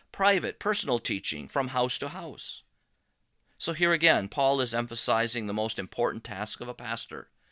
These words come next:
to preach the word of God, to proclaim the good news of Jesus,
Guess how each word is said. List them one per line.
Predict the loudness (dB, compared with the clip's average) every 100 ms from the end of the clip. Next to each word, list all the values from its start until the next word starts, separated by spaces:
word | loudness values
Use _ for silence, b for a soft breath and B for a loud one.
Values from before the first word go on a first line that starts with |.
| B B B -10
to | -10
preach | -4 0 2 0
the | 0 2
word | 4 4
of | 0 -2
God, | -2 -2 -4
to | -10
proclaim | -6 -6 -6 -2 0 0 -2
the | -2
good | 0 0 0
news | -4 -4 -4
of | -6
Jesus, | -6 -6 -6 -6 -12 -12 -14